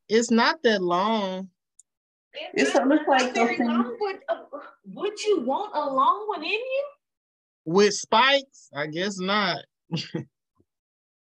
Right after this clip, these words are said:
Speaker 2: It almost looks like sequins.
Speaker 1: Sequins? I don't,
Speaker 3: Sequins.
Speaker 1: I didn't get sequins.
Speaker 2: Yeah, have you ever had a sequin shirt and then you do 'em all one way and they <laughs> all be folded down and then you push 'em all one way and they all look,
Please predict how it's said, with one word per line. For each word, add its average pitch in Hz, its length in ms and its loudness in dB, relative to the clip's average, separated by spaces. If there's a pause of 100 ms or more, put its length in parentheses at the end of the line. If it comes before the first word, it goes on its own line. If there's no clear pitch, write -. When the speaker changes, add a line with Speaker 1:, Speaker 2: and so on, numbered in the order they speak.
(300)
Speaker 2:
It 170 80 2
almost 285 380 4
looks 254 160 2
like 156 160 2
sequins. - 1080 -4 (600)
Speaker 1:
Sequins? 123 1080 -8 (160)
I 190 140 0
don't, 170 140 0
Speaker 3:
Sequins. 127 500 -6 (140)
Speaker 1:
I 165 160 0
didn't 143 200 -2
get 127 180 -8
sequins. 127 360 -8
Speaker 2:
Yeah, 214 240 4
have 269 220 0
you 302 60 0
ever 285 120 0
had 269 240 0
a 208 60 -2
sequin 220 500 -4
shirt 196 540 0 (280)
and 180 220 0
then 185 140 4
you 185 400 -6 (240)
do 208 160 2
'em - 100 2
all 185 300 4
one 185 280 2
way 185 560 0
and 156 160 -2
they 196 100 0
<laughs> - 40 -12
all 226 160 2
be 208 100 -6
folded 170 360 -4
down 175 340 -4 (380)
and 147 160 -6
then 180 80 0
you 185 120 0
push 196 220 0
'em - 60 -4
all 165 240 2
one 175 260 -2
way 175 300 -2
and 151 100 -4
they 123 60 -2
all 160 180 -2
look, 170 160 -8